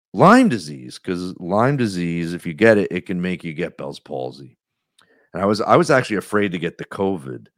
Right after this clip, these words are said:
Uh, vaccines, but I forced myself to get them all because one of the, I heard, heard one of the side effects was getting Bell's palsy. I was like, "Shit, do not need to get that shit again."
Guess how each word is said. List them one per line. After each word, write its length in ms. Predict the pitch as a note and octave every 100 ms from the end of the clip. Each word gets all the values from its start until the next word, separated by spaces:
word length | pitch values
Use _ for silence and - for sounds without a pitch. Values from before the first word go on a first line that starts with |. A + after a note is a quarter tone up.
| _ _ _ -
Uh, 200 | E2 D2+
vaccines, 840 | C#2+ D#2 D#2 - F#2 D#2 C2 -
but 160 | - D#2+
I 120 | E2+
forced 420 | - F2 F2+ -
myself 460 | C#2+ C2+ C#2 B1 -
to 100 | C2+
get 260 | D2+ D#2
them 140 | C#2 A#1+
all 320 | A#1+ A1+ - _ _
because 320 | - - F#2
one 220 | D2+ F2+ E2+
of 100 | D#2
the, 220 | D2+ C#2+ _ _ _ _
I 60 | F2
heard, 200 | G#2 F#2+
heard 380 | - A#2+ G#2 E2
one 160 | F2+
of 80 | E2+
the 60 | C#2+
side 320 | - F2+ F2+
effects 400 | D2+ C#2+ C2 -
was 180 | B1+ A#1+
getting 340 | D#2+ D2 C2+
Bell's 300 | - C2 B1+
palsy. 440 | - D#2+ D2 C#2 -
I 40 |
was 120 | -
like, 160 | - _
"Shit, 340 | - - -
do 100 | -
not 300 | - C2 C2+
need 200 | D2 D2
to 60 | C2
get 220 | C#2 C#2
that 200 | D#2+ D#2+
shit 280 | - - C2
again." 400 | A#1+ B1 A#1 B1+